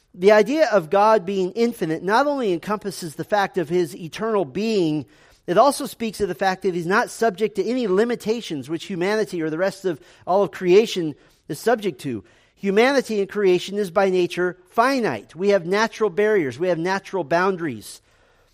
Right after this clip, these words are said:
God isn't bound by space. It is actually incorrect to say God is in every space. No, God made the space.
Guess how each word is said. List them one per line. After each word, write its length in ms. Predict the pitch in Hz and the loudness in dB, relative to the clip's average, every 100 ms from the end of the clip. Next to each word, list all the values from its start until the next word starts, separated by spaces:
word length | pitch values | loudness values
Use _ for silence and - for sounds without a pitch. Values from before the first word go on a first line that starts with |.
| _ _ _ 156 | _ _ _ -6
God 340 | 180 208 254 | 2 4 4
isn't 360 | 247 180 196 151 | 2 -4 -4 0
bound 420 | 165 170 160 - | 0 0 -2 -4
by 240 | 156 151 143 | -2 -2 -2
space. 720 | - - 151 196 - - - _ _ _ _ - | -8 -2 0 0 -4 -16 -20 _ _ _ _ -2
It 140 | 175 | 0
is 100 | 165 | 2
actually 460 | 190 214 - 185 196 | 0 -2 -2 2 2
incorrect 720 | 226 - 190 233 240 - - | 0 -4 -2 0 -2 -6 -16
to 100 | 160 | -4
say 240 | 208 190 | 2 2
God 420 | 143 175 196 202 | 2 2 4 2
is 220 | 202 170 | 0 0
in 200 | 170 180 196 | 2 0 -2
every 240 | 170 185 | -4 -6
space. 500 | 165 - 233 147 - | -6 0 0 0 -4
No, 160 | 214 226 | -4 -2
God 300 | 180 220 185 | 2 2 2
made 280 | 214 269 160 | -2 -4 -6
the 80 | |
space. 600 | 127 - 120 76 - - | -8 -6 -8 -8 -20 -20